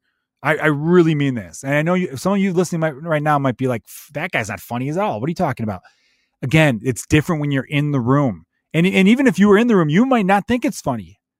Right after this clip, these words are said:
Again, you very well might be in there being like, "This sucks." But trust me, everyone around you is dying. That dude fucking destroys. And yes, I would see pretty much the hottest women in L A, which is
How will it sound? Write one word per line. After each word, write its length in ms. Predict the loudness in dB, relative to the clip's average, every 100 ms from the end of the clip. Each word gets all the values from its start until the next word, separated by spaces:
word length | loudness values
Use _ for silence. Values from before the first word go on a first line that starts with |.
| _ _ 0
Again, 220 | 2 6
you 140 | 4
very 280 | 6 6 6
well 260 | 6 4 4
might 260 | 2 0
be 120 | -2 -4
in 80 |
there 120 | -4 -4
being 140 | -2
like, 120 | -2
"This 160 | -4 -6
sucks." 400 | -4 -4 -6 -18 _ -4
But 120 | -4
trust 320 | 0 0 0
me, 220 | -6 -6 _ _ -10
everyone 380 | -6 -2 0 2
around 360 | 2 2 2
you 300 | 2 0 0 -4 _ -12
is 240 | -10 -12 _ _ -4
dying. 460 | -2 -2 -6 -12 _ _ _ -8
That 280 | -4 -4 -4
dude 300 | -2 -2 -2
fucking 680 | _ -8 -8 -6 -8 -8 -6
destroys. 1160 | -8 -8 -12 -16 -12 -4 0 0 -2 -10 -20 -20 _ _ -6
And 320 | -4 -2 0
yes, 460 | 0 0 -4 -14 -16 _ -6
I 160 | -4
would 120 | -4 -4
see 220 | -4 -2
pretty 240 | 0 0
much 220 | 0 -2
the 80 | -4
hottest 400 | -4 -2 -2 -2
women 360 | -2 -2 -2 -6 _ _ -4
in 100 | -2
L 240 | 0 -2
A, 220 | -4 -8 _ _
which 340 | -2 -2 -6 -12 _ _
is 340 | 2 2 0